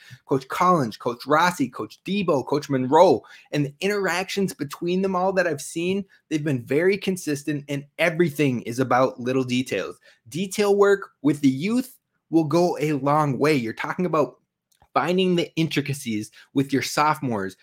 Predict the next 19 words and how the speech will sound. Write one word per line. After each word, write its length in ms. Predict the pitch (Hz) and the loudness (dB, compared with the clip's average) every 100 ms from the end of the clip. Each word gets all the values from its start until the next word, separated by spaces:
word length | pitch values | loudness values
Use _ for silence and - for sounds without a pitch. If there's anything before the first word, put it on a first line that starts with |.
| _ | _
with 200 | 131 131 | -6 -2
your 160 | 143 139 | 0 0
juniors, 640 | 120 160 170 156 123 107 | -2 -2 0 0 -2 -4
with 180 | 131 139 | -8 -4
your 80 | 135 | -6
freshmen. 580 | - - 165 - 135 110 | -2 0 0 0 -4 -2
Those 300 | 127 180 190 | 0 0 0
are 80 | |
the 80 | 190 | -2
guys 560 | 170 - 156 185 185 147 | -4 -2 -2 0 0 -2
that 240 | 156 123 - - _ | -2 -4 -8 -20 _
you're 180 | 139 160 | 0 2
working 420 | 143 156 151 175 | 2 0 -2 -6
on 120 | 160 | -4
that 180 | 165 127 | -2 0
little 240 | 135 151 156 | 2 2 2
nitty-gritty 640 | 135 135 160 123 143 160 | 0 -2 -4 0 2 2
work 260 | 147 143 143 | 2 -2 -2
now. 520 | 117 113 135 190 | -6 -2 -2 -4